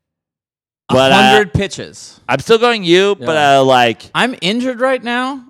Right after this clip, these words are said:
Speaker 1: I'm still going you, but I'm like, if this guy's a, a lefty, you know, it might be close.
Speaker 2: Yeah.
Speaker 1: You know what
Speaker 2: It
Speaker 1: I
Speaker 2: might
Speaker 1: mean?
Speaker 2: be close.
Speaker 1: Like,
Speaker 2: Who
Speaker 1: if I'm hitting
Speaker 2: knows?
Speaker 1: off a lefty.
Speaker 2: Who knows?
Speaker 1: But I'm still
Speaker 2: Um,
Speaker 1: going you.
Speaker 2: when my arm is right again, we could do it in the batting cage. We could find out.
Speaker 1: Yeah.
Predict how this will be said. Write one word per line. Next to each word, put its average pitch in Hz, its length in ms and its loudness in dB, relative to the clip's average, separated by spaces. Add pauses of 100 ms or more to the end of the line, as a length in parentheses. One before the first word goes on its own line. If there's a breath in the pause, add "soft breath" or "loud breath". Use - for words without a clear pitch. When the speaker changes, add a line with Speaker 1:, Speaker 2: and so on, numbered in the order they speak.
(140)
Speaker 1:
I'm 151 80 -4
still 254 200 2
going 269 240 2
you, 214 140 0
but 202 160 0
I'm 170 120 2
like, 160 200 0 (260 soft breath)
if 165 140 -4
this 226 160 -2
guy's 208 320 0
a, 135 200 -2
a 131 80 0
lefty, 170 520 -2 (200)
you - 140 -12
know, 147 340 -6
it - 60 -20
might 175 140 -4
be 151 80 -6
close. 101 460 -8
Speaker 2:
Yeah. 131 380 -4
Speaker 1:
You 160 120 -2
know 185 140 2
what 185 100 2
Speaker 2:
It - 20 0
Speaker 1:
I - 40 0
Speaker 2:
might 190 120 -2
Speaker 1:
mean? - 80 -12
Speaker 2:
be - 20 -12
close. - 380 -14 (220)
Speaker 1:
Like, 147 120 -2
Speaker 2:
Who 180 60 -6
Speaker 1:
if 214 60 0
I'm - 100 0
hitting 196 140 0
Speaker 2:
knows? 185 100 2
Speaker 1:
off 151 60 -2
a 170 40 -4
lefty. 135 460 -2 (200)
Speaker 2:
Who 214 100 -6
knows? 220 400 -10 (760)
Speaker 1:
But 175 160 2
I'm 175 60 2
still 233 120 2
Speaker 2:
Um, 180 60 -2
Speaker 1:
going 208 200 -2
you. 104 240 -6 (160)
Speaker 2:
when 190 220 -4
my 254 260 -4 (120)
arm 247 460 -2
is 196 180 -10
right 160 340 -6
again, 269 440 -12 (1200)
we 214 120 -14
could 240 140 -14
do 233 180 -8
it 226 60 -6
in 185 120 -10
the 165 40 -12
batting 185 340 -6
cage. 165 340 -10
We 143 80 -18
could 127 160 -16
find 139 280 -12
out. 139 360 -6
Speaker 1:
Yeah. 123 280 -2